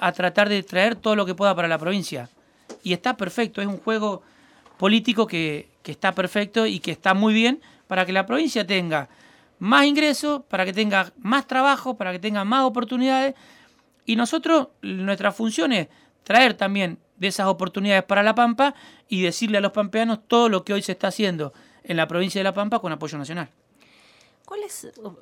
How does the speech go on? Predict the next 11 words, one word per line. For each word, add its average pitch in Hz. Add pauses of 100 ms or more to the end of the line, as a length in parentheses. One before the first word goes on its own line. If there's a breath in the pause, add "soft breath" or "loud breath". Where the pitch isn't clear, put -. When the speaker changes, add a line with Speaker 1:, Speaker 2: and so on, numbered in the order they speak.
(100)
Speaker 2:
serían 190
las, 156
las 165
principales, 190
este, 156
los 160
principales 220
factores 185
de 180
desaveniencia 165
entre 156